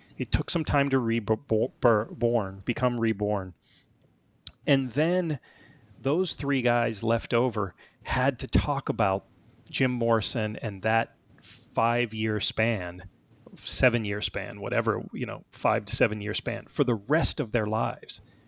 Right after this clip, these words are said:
You know, Krieger and, and Den-, and Densmore are in their seventies, I believe, right around there. Um, it, it had to be strange for them. Uh, a-, and so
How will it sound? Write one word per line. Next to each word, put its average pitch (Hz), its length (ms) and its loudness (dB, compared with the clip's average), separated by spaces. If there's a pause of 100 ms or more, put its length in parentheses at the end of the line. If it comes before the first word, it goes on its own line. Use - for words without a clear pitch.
(180)
You 131 80 0
know, 104 140 0 (760)
Krieger 147 600 0
and, 110 400 -4
and 104 320 0
Den-, 113 320 0
and 110 180 -2
Densmore 113 720 0 (140)
are 98 420 2 (640)
in 110 140 -2
their 101 120 -4
seventies, 139 840 0
I 143 100 2
believe, 147 540 0 (160)
right 107 180 2
around 107 320 0
there. 120 280 2 (600)
Um, 120 480 0 (260)
it, 156 220 0
it 156 80 0
had 180 380 0
to 156 40 4
be 123 140 0
strange 160 540 0
for 107 160 -4
them. 104 300 -10 (200)
Uh, 120 360 0 (300)
a-, - 220 -2
and 143 160 0
so 127 400 0